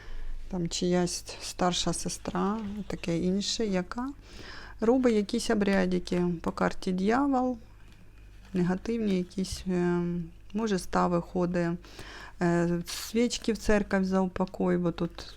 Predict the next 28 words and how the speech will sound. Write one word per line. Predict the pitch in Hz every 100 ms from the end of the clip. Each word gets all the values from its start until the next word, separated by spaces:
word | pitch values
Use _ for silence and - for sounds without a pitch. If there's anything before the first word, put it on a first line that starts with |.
| -
церковна | - - - 82 82 82 85 -
історія | 87 - 175 170 175 165 170 160 -
розбиває | 175 175 175 180 190
серце, | - 175 160 - 175
щоб | - 185
ви | 190 208 254 - - - - - -
страждали, | - - 196 180 180 170 160 165
мучились | 175 220 - 240 226 - 175
і |
мали | 170 170 202 202
крах, | - 175 156 - - - - -
крах | 175 180 196
всього, | - - 170 170
що | 180 - 175
було. | 180 170 175 165 160 - - - - - -
Я | 202
прибираю | 196 190 185 180 165
весь | 165 165 -
негатив, | 165 160 156 - 160 208 - - - - - - - - -
цю | -
негативну | 185 175 170 175 170 165
програму | - 170 165 165 160
з | 160 -
вашого | 160 -
життя | 170 165 -
прибираю. | 170 - 175 165 160 175 220 247 - - - - - - -
Так, | 175 156 -
оце | - 180 233 240